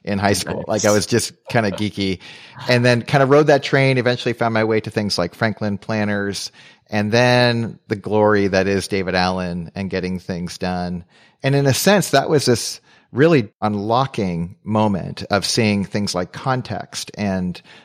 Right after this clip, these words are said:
Speaker 1: that I could go through life with this theoretical, at least, mind like water, where I had somewhere to put stuff,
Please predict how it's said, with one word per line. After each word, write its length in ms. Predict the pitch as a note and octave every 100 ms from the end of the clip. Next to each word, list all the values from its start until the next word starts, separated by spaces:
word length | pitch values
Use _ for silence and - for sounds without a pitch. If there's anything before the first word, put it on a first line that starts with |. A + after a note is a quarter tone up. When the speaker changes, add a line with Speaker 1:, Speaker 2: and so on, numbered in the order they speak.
| _ -
Speaker 1:
that 120 | G#2+
I 100 | G#2
could 420 | - G#2+ F#2 F2 - _ _ _ _ _
go 160 | A#2 A#2
through 220 | - A2
life 300 | G2+ G#2 -
with 160 | G2+
this 400 | - F#2 - - - _ _ _ _ _
theoretical, 720 | - E3 A#2+ C#3+ D#3 A2 G2+
at 100 | D#2+
least, 260 | G2 F#2
mind 360 | G#2+ G#2+ G#2+ F2+
like 180 | F#2+ G2
water, 400 | A2 A#2+ A2 F2
where 140 | F2+
I 40 | F2+
had 220 | G#2+ G2+
somewhere 320 | - C3+ C#3
to 80 | A2+
put 280 | - C#3 -
stuff, 580 | - E2+ F2+ E2+ -